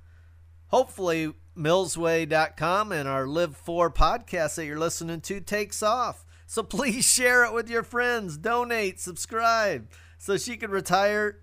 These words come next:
fully sooner and work with me to help people out. If you need more help,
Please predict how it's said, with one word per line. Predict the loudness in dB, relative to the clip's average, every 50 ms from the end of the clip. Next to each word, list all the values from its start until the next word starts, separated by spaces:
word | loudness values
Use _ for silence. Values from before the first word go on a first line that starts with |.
| -20 -20 -18
fully | -6 -2 2 2 4 4 4 2 2 0
sooner | 0 -2 -4 -4 -4 -6 -4 -4 -4 -4 -4 -6 -10 -16 -20 -20 -14 -10
and | -8 -8 -4 -2
work | -2 -2 -2 -4 -4
with | -2 0 0 -2 -2
me | -6 -8 -6 -6
to | -4 -4
help | 0 0 0 0 -2 -6
people | -8 -6 -6 -6 -6 -6 -6 -2 -2
out. | 0 0 0 0 -2 -2 -4 -6 -10 -18 -20 -20 -20 -20 -20 -20 -20 -20 -20 -18 -12
If | -10 -10 -6 -4
you | -2 -2 -2
need | -2 -4 -4 -4 -4 -6 -6
more | -6 -6 -4 -4 -4 -4
help, | -2 0 0 0 0 -2 -4 -12 -20